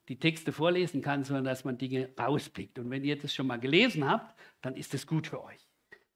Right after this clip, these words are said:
Und vielleicht ist es noch, noch eine zweite Aufgabe, wenn ihr richtig Lust habt, dann macht es doch so, dass ihr mal die verschiedenen Predigten in der Apostelgeschichte,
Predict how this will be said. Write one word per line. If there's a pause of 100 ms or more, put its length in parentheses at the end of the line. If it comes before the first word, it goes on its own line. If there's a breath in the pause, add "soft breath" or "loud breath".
Und
vielleicht
ist
es
noch,
noch
eine
zweite
Aufgabe,
wenn
ihr (280)
richtig
Lust
habt, (500)
dann
macht
es
doch
so,
dass
ihr
mal
die
verschiedenen
Predigten
in
der
Apostelgeschichte,